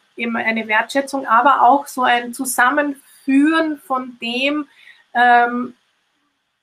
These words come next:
was da alles passiert ist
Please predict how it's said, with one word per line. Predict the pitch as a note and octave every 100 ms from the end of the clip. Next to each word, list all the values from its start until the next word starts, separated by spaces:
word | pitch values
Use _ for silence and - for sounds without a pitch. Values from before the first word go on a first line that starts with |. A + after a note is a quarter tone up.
| _ _ _ _
was | A3 B3+ C#4+ -
da | B3+
alles | B3 C4+ -
passiert | B3 - A#3+ B3+ B3
ist | C#4+ F4+ - -